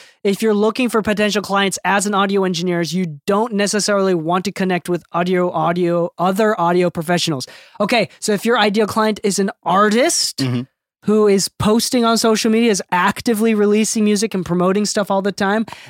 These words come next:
Speaker 1: then whether you like it or not, one main place to network is on Instagram and
Speaker 2: Yeah.
Speaker 1: TikTok. I don't give a shit how much you hate it. Your potential clients are probably there.
Speaker 2: I'm gonna give a little pushback to the, to the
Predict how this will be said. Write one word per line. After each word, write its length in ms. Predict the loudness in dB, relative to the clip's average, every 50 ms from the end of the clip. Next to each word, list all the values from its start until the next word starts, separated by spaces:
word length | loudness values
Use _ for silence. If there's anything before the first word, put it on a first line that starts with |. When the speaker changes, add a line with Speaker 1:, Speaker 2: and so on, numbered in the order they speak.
| -18 _ -4
Speaker 1:
then 280 | -2 0 0 0 0 0
whether 240 | 0 0 0 0 2
you 160 | 2 2 2
like 260 | 2 2 0 0 0
it 100 | 0 0
or 80 | 2 2
not, 360 | 2 2 2 2 0 -2 -2
one 480 | -2 0 0 2 2 2 2 2 2 2
main 280 | 2 2 2 0 -2
place 360 | -2 -2 0 0 0 0 -2 -4
to 280 | -4 -2 0 0 0 -2
network 540 | -2 -2 -2 -2 -2 0 0 0 0 0 -2
is 160 | 0 0 2
on 180 | 2 2 0 0
Instagram 640 | -2 -2 -2 -2 -2 -4 -4 -4 -6 -6 -8 -10 -14 _ -14 -6
and 200 | -4 -2 0 2
Speaker 2:
Yeah. 80 | 2 2
Speaker 1:
TikTok. 500 | 2 0 -2 -4 -4 -4 -4 -6 -8 _ -2
I 100 | 0 0
don't 140 | 0 0 0
give 180 | 2 2 2
a 40 | 2
shit 200 | 2 2 0 0
how 160 | 0 0 0
much 220 | 0 0 0 0 0
you 100 | 2 2
hate 240 | 2 2 2 2
it. 160 | 2 0 -2 -4 -10 -20 -18 -6 -4
Your 120 | -4 -2
potential 420 | -2 -2 -2 0 -2 -2 -2 -2 -2
clients 300 | -2 -2 0 0 0 -2
are 60 | -4
probably 600 | -4 -4 -4 -2 -2 -2 -2 -2 -2 -2 -2 0
there. 280 | -2 -4 -4 -6 -6 -4
Speaker 2:
I'm 80 | -2 -2
gonna 100 | -2 0
give 140 | 0 0 2
a 60 | 2
little 480 | 2 0 2 2 2 2 2 2 0 -2
pushback 640 | -4 -4 -2 -2 -2 -2 -2 0 0 0 -2 -2
to 180 | -2 -2 -2 -2
the, 880 | 0 0 0 0 0 0 -2 -2 -2 -2 -2 -2 -2 -4 -6 -8 -10 -16 _ _ _ _ -10 -10 -10 -8
to 180 | -6 -4 -4
the 440 | -2 -2 -4 -2 -2 -2 -4 -4 -6